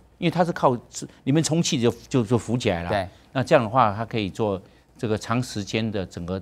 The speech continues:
Speaker 1: 整个广域的侦察。
Speaker 2: 嗯。
Speaker 1: 下面如果装的是一个我们讲大型的这个相位阵列雷达或什么，那看得很远的了，
Speaker 2: 嗯。
Speaker 1: 因为它高，居高临下，整个俯瞰完毕，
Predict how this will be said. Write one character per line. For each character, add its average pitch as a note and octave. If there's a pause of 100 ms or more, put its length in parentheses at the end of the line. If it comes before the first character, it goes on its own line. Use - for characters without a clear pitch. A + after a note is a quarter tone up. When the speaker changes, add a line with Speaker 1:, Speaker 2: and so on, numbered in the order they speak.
(240)
Speaker 1:
整 A2+
个 A2+
广 A#2
域 C3+
的 G#2+
侦 A2
察。 F2+
Speaker 2:
嗯。 D3+
Speaker 1:
下 B3
面 A#3+
如 F3
果 A3
装 C4+
的 G#3+
是 -
一 B2
个 G2+ (220)
我 A#2+
们 C3
讲 G#2+ (220)
大 -
型 G#2+
的 G#2+ (360)
这 -
个 A#2
相 C3
位 B2+
阵 A#2+
列 G#2
雷 F#2
达 F2
或 F#2
什 E2+
么， D2 (160)
那 -
看 -
得 A#2+
很 G#2+
远 G2
的 E2+
了， F2
Speaker 2:
嗯。 B2+
Speaker 1:
因 F3+
为 F#3
它 E3+
高， F#3+ (400)
居 E3+
高 D#3+
临 A2
下， A#2 (100)
整 -
个 F2+ (240)
俯 -
瞰 A#2
完 F#2+
毕， G#2